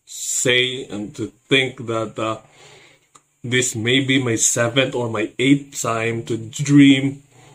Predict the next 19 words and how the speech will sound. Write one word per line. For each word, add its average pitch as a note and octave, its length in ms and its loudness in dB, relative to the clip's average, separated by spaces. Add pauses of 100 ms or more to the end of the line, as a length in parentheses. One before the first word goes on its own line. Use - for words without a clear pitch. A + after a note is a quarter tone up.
(520)
about A2+ 300 0
the G#2+ 80 -6
rapture. A2+ 580 0 (1000)
And B2+ 260 -4
the A2+ 220 -2 (720)
final D3 520 6
note C3+ 360 4
I B2 40 4
wanna A#2+ 220 2
say C3+ 400 4
before A#2 340 0
I B2 80 0
end A#2+ 140 -2
this A2 140 -6
video A#2+ 420 0
is G#2+ 160 -4
this. C3+ 460 2 (920)
In D3+ 240 6
reality, C3+ 840 4